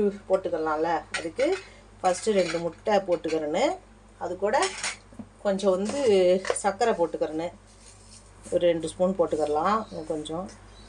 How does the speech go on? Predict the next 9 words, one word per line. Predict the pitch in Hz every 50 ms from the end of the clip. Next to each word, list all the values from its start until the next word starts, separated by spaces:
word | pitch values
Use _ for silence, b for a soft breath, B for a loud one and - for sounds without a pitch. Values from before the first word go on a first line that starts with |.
| - - - - - - - - - - - - - - - - - - - - - - - - -
போட்டு, | - - - 196 - 277 320 370 403 330 -
அப்புறம் | 202 202 196 208 202 196
வந்து | 196 202 226 240 233 -
டேஸ்ட்டுக்காக | - 220 240 269 269 - - - 220 - - 190 202 196 226
லைட்டா | 220 180 165 175 190 185 - - - 247
ஒரு | 240 220 208
பிஞ்சு, | 196 202 - 208 202 220 214 - - - 254 233 - - B B B B B - - - - - - - - - -
அஹ், | 165 165 160 160 160 160 156
சால்ட்டு, | - 175 175 180 180 - - 175